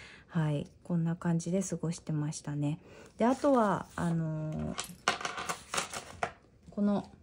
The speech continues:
ここに今持ち歩き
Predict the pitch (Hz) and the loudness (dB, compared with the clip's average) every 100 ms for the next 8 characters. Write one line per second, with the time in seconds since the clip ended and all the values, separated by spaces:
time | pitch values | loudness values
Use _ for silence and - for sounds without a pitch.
0 | - - - - - 208 208 208 - - | -20 -20 -20 -18 -2 2 4 4 0 -8
1 | - - - - 226 196 170 190 185 214 | -20 -20 -16 2 4 6 6 4 2 4
2 | 202 202 196 196 196 180 | 4 4 2 4 4 2